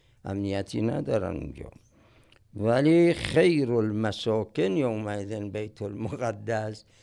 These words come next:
بهترین شهر برای انسان که بتونه از بلاهای آخر زمان محفوظ بمونه، بره اونجا.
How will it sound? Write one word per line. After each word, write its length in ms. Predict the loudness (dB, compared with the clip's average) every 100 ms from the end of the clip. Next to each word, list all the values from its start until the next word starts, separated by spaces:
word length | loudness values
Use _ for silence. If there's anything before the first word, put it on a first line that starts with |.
| _ _
بهترین 500 | 2 4 4 4 4
شهر 360 | 0 0 2 2
برای 500 | 4 2 4 4 2
انسان 440 | 0 0 0 0
که 160 | -2 -4
بتونه 640 | 0 0 0 -2 -2 -4 -10 _ _ _ _ -6
از 260 | -4 0
بلاهای 540 | 0 4 4 4 4 4
آخر 560 | 4 2 -2 -4 -2
زمان 440 | 0 0 2 0 0
محفوظ 520 | 0 -4 -6 -10 -8
بمونه، 540 | -6 -2 -2 -2 -4
بره 240 | -2 -2 -2
اونجا. 540 | -4 -6 -4 -4